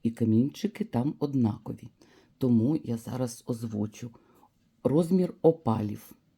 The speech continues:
сім міліметрів на чотири міліметри. По три красивих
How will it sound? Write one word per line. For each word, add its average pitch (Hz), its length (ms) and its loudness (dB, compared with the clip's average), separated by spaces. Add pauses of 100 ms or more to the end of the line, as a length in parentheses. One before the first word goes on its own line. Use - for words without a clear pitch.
(1300)
сім 123 500 8
міліметрів 107 920 2 (920)
на 185 140 4
чотири 117 540 2
міліметри. 147 760 -2 (720)
По 151 140 8
три 127 420 6 (1120)
красивих 123 560 2